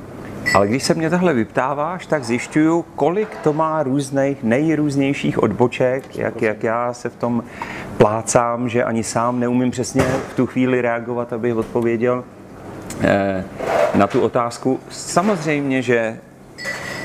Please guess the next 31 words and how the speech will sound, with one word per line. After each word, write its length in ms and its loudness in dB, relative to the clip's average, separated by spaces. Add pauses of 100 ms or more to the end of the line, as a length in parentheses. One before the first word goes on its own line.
(140)
to 100 8
začalo 640 2 (460)
sportovní 580 4
mototuristikou, 1200 0
protože 340 0
já 140 2
jsem 220 -2
neřekl, 400 2 (400)
že 260 2
já 200 0
jsem 240 -2
soutěžil 720 0
jak 220 0
sám 240 -2
za 100 -2
sebe, 520 -2
tak 160 -6
jsme 140 -4
byli 200 0
klubové 520 0
družstvo. 520 -4 (380)
Čili 220 4
v 60 -8
tom 160 4
roce 240 4
devadesát 560 0
čtyři 500 0
my 100 -6
jsme 220 -2
jezdili 400 0
trojice 880 0